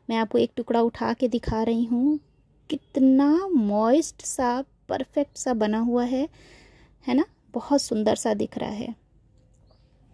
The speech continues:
ये अब मैं इसको, अ, खाने के लिए, गर्मा गर्म ही खाया जाता है ये ब्राउनी, तो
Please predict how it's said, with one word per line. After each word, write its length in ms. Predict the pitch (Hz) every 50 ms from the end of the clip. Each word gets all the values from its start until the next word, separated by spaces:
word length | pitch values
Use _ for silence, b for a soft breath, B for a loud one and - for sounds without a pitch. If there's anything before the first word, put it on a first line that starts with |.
| _ _ - _ _ _ b b b b b b b b _ _ _ _ -
ये 400 | 247 226 233 247 254 254 - - _ _ -
अब 240 | 214 226 240 233 240
मैं 260 | 262 254 254 262 - -
इसको, 420 | - - - - - - 135 135
अ, 880 | - - - 226 208 214 208 208 208 208 208 214 214 214 214 220 220 214 B B B B B B _ _ _ _ _ -
खाने 380 | - - - - 233 240 247 240
के 160 | - 269 254
लिए, 320 | 240 233 233 240 254 262 277 B B B B B B B 214 196 -
गर्मा 260 | 247 226 240 254 254
गर्म 260 | 226 233 226 247 254
ही 100 | 269 269
खाया 320 | - - 247 233 233 247 240
जाता 300 | 247 240 226 - - 247
है 140 | 254 254
ये 100 | 247 254
ब्राउनी, 480 | 233 220 240 233 233 233 240 254 262 277 B B B B B B -
तो 360 | 262 262 254 269 277 - -